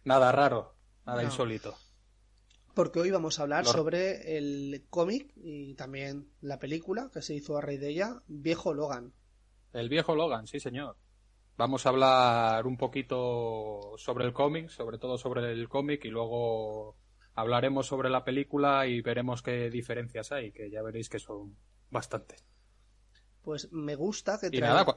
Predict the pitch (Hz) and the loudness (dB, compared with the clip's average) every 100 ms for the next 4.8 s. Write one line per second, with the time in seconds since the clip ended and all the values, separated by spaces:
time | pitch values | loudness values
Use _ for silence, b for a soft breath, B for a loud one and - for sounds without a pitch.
0 | - - 113 110 113 139 - - - - | -2 -2 -2 -2 -6 -6 -8 -18 -12 -10
1 | 143 - 151 160 - 190 196 185 175 175 | -10 -8 -6 -4 -4 -4 -4 -4 -4 -4
2 | 170 165 - 156 147 190 - 240 - 170 | -4 -6 -8 -6 -4 -6 -4 -6 -4 -6
3 | 147 - 147 139 139 135 143 214 170 - | -8 -10 -6 -6 -6 -6 -6 -6 -6 -6
4 | 147 143 143 143 139 139 135 | -6 -6 -6 -6 -6 -8 -10